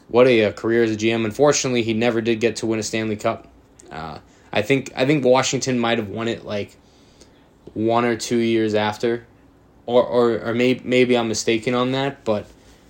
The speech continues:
uh, he never technically did win a Stanley Cup, and he, he got the Predators to the Cup once, but they unfortunately lost to Pittsburgh.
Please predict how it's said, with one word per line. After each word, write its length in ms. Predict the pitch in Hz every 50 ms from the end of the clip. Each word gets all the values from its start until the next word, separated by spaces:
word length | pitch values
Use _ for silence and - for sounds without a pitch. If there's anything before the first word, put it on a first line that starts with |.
| _ _ - -
uh, 280 | - - - - - - - -
he 220 | - - - 127 123
never 320 | 117 123 127 123 120 123
technically 560 | 117 - 123 113 101 - 110 104 - 113 107
did 200 | 92 107 110 101
win 140 | 101 104 101
a 60 | 98
Stanley 340 | - - 107 104 104 101 98
Cup, 240 | - - 104 104 -
and 140 | - 117 117
he, 100 | 120 117
he 220 | 120 120 123 123
got 300 | 120 143 143 135 - -
the 120 | 113 120
Predators 440 | 113 - 127 123 120 120 120 110 -
to 60 | 113
the 80 | 104 -
Cup 400 | - - 120 117 113 - - -
once, 440 | - - 104 110 120 123 127 123 -
but 200 | - - 104 -
they 120 | 107 107 104
unfortunately 560 | 104 107 107 - 107 107 104 - 107 104 101
lost 200 | 107 104 - -
to 60 | 107
Pittsburgh. 640 | - - 120 110 - - - 123 123 123 117 113